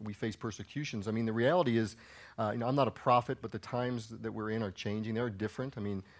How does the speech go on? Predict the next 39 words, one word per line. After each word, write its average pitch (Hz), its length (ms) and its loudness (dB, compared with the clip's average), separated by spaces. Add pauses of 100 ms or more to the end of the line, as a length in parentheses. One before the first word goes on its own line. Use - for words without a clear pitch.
(100)
there's 107 200 0 (100)
certainly 143 300 -2
some 123 220 2
things 123 180 0
that 101 100 -4
are, 104 40 -2
there's 104 160 -2
no 113 160 2
new 127 140 4
things 113 260 -2
under 107 140 0
the 95 100 -6
sun. 92 360 -8 (500)
But 127 100 6
I 127 60 8
believe 131 240 4
that 123 140 2
many 123 280 2
of 120 100 4
our 110 140 4
rights 101 440 2
and 101 80 -4
our 113 140 -2
beliefs 104 480 -4
are 104 60 -6
being 101 200 -6
challenged 101 480 -4
nowadays. 98 580 -4
And 101 80 -4
I - 40 -4
think, 110 320 -4 (280)
you 110 80 -4
know, 95 120 -2
beliefs 104 420 -2
that 101 120 -2
many 110 200 2
of 104 80 0
us 104 120 -4
hold, 107 340 -6